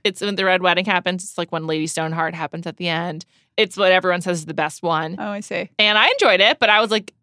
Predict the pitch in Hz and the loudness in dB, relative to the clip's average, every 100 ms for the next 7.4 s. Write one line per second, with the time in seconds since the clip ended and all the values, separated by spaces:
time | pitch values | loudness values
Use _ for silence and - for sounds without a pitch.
0 | _ - 220 214 240 - 277 233 185 196 | _ -6 -4 -4 -4 -2 0 2 0 0
1 | 196 - 196 175 160 143 170 170 156 156 | -4 -2 0 2 2 0 0 0 0 0
2 | 131 160 156 - 165 240 - 220 226 294 | -4 -4 -6 -4 -4 -4 -2 0 2 0
3 | 453 _ _ 208 202 196 190 190 190 - | -2 _ _ 2 4 4 2 2 -2 -8
4 | _ 254 349 - 508 466 233 196 220 - | _ 2 2 4 2 2 2 2 2 2
5 | 233 220 _ 226 302 320 262 247 247 254 | 0 0 _ 0 2 4 2 2 2 4
6 | 247 220 208 190 175 175 233 233 240 220 | 4 4 2 0 0 -2 -2 -2 -2 -6
7 | - 190 - - | -8 -6 -8 -12